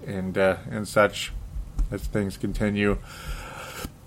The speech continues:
Mark Carlson saying, "Exciting for the N F L season to start tonight." This was back on Thursday. He said, "Just got home from work, turned on the T V on the, in the kitchen, and before I can get my boots off, Dion's, Dion's <laughs> ears start flapping." Oh, <laughs> the game doesn't start for another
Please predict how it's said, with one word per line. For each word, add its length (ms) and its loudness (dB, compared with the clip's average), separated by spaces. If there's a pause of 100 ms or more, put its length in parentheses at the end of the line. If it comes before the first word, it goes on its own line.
Mark 200 12
Carlson 400 12
saying, 240 10
"Exciting 380 8
for 120 6
the 140 2
N 120 2
F 160 4
L 140 8
season 380 4
to 80 2
start 320 8
tonight." 320 2
This 180 -4
was 80 -10
back 240 4
on 160 0
Thursday. 420 4
He 60 2
said, 180 0
"Just 200 0
got 160 8
home 100 8
from 220 2
work, 280 10
turned 220 2
on 60 2
the 80 2
T 160 0
V 260 4
on 160 6
the, 160 0
in 140 -2
the 80 0
kitchen, 640 4
and 160 2
before 520 8
I 140 8
can 180 0
get 200 6
my 160 4
boots 340 4
off, 280 10
Dion's, 440 6
Dion's 880 10
<laughs> 0 -
ears 320 12
start 300 12
flapping." 580 10
Oh, 640 8
<laughs> 320 6
the 240 6
game 320 8
doesn't 320 6
start 380 10
for 100 8
another 580 10